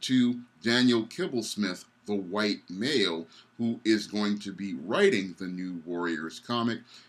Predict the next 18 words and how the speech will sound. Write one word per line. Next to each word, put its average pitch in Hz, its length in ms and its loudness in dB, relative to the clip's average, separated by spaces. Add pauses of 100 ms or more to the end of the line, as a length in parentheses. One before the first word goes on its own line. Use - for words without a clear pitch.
(120)
the 113 400 0
premise 139 640 0
for 101 500 0
the 104 120 -2
twenty 104 520 -4
twenty 101 600 -4 (340)
New 95 480 -4
Warriors 123 600 0 (260)
is 117 160 4
about 113 480 0
the 120 180 -2 (280)
old 190 600 0 (140)
New 98 280 -2
Warriors 90 840 -4
team 120 580 2 (380)
helping 120 720 0
to 110 520 -2
mentor 101 760 0